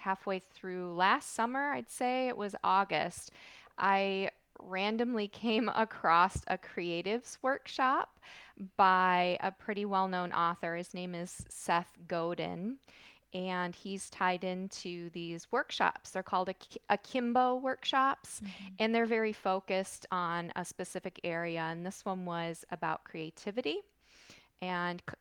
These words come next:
Speaker 1: coming from that creative background, I was looking for a way to, like, plug in a little bit more to a creative community, and I thought, "Oh, this is a great way to do that."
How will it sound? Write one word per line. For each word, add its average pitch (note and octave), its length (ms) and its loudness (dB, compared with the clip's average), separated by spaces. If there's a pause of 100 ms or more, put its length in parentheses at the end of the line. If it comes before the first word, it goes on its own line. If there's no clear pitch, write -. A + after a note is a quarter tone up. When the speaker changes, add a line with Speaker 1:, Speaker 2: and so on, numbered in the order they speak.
(120)
Speaker 1:
coming C4+ 360 4
from A#3 240 6
that G#3 160 4
creative F#3+ 400 -2
background, F3 800 4
I E3 80 2
was E3+ 200 -4
looking G#3 280 -4
for F3+ 160 0
a F3 100 2
way F3 200 2
to, F3 100 2
like, E3 340 -2 (320)
plug F3+ 280 4
in F#3+ 180 2
a F#3+ 100 4
little G#3 200 4
bit B3+ 200 2
more G3 400 4
to - 180 -6
a F3 40 -6
creative E3+ 420 -6
community, G#3+ 720 -4
and F3 100 -4
I F3+ 100 -4
thought, - 300 0
"Oh, G#4 240 4
this A#3 220 -6
is A#3 140 -6
a G3 60 -2
great F#3 360 -4
way F3+ 180 -4
to - 180 -12
do A#3 360 -8
that." - 480 2